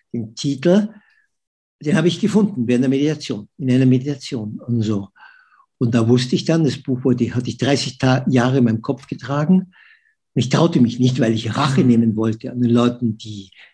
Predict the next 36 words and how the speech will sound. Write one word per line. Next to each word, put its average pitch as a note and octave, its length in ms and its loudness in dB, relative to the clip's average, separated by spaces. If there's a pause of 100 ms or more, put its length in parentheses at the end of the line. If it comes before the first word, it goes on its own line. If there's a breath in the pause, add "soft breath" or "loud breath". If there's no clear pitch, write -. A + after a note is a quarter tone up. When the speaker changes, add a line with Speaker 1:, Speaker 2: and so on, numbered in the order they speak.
Speaker 1:
mich B2+ 180 -2
misshandelt A#2 440 0
haben, A#2+ 200 4
sondern B2 440 4 (440 loud breath)
weil C3+ 140 0
ich B2+ 100 2
dachte, D#3 280 -2
ich C3+ 160 -4
habe C3+ 120 -2
noch B2+ 200 0
die, C3+ 360 -6
ich B2 140 -10
habe C3 160 -4
noch, B2+ 160 -2 (460 soft breath)
ich - 120 -10
muss C3 120 0
den C#3 160 4
Rotz C3 360 -2
noch A2 140 -8
reinkriegen, A2+ 400 -6
die G#2 80 -4
Sprache, A2+ 480 -4
nicht B2+ 160 2
so C#3 80 -2
eine G#2+ 200 -2 (500 loud breath)
ambulante B2+ 600 2
Tränensackprosa B2 1300 -2
schreiben, A#2 380 -4
so B2 100 0
ein B2+ 160 -2
Opferbuch, B2 1160 0 (380 soft breath)
sondern A#2 260 0
ein A2 260 -2
Kind, G#3 400 6
das B2 140 -4
auf A#2 100 -10